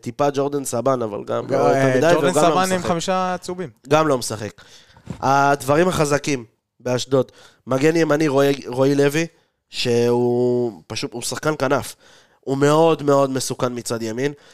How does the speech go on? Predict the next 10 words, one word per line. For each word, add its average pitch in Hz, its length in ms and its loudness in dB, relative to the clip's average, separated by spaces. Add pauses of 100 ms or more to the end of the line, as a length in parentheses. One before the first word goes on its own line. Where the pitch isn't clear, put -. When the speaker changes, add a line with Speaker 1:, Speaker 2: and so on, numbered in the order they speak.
(200)
Speaker 1:
אה, 117 320 -2 (200)
הוא 131 120 -2
מקבל 131 360 0
את 139 100 -12
הקו, 151 200 -2 (200)
בוטקה 135 380 -2
נכנס 131 400 -2
לאמצע 139 360 -2
בעצם, 143 340 0
מפנה, 117 320 -4